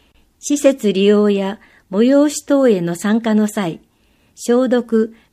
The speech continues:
検温等へのご協力をお願いすることがあります。また、掲載している催し等が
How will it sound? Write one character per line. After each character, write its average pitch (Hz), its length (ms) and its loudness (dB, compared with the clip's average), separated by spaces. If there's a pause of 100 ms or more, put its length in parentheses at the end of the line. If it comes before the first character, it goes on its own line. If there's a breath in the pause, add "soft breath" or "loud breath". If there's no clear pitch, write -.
検 277 320 2
温 285 220 4
等 277 240 2
へ 202 120 2
の 175 160 -2
ご 175 180 0
協 254 280 0
力 240 400 0
を 214 160 -4
お 180 100 -6
願 240 300 2
い 262 60 0
す 262 120 -4
る 233 120 0
こ 175 120 -2
と 165 120 0
が 170 100 -2
あ 156 80 -4
り 156 120 -6
ま 151 140 -6
す。 - 240 -20 (960)
ま 196 160 -6
た、 202 260 -6 (140)
掲 269 200 2
載 277 280 -2
し 269 60 -10
て 247 180 2
い 240 80 0
る 233 140 4
催 226 400 4
し - 160 -10
等 240 240 0
が 170 200 -6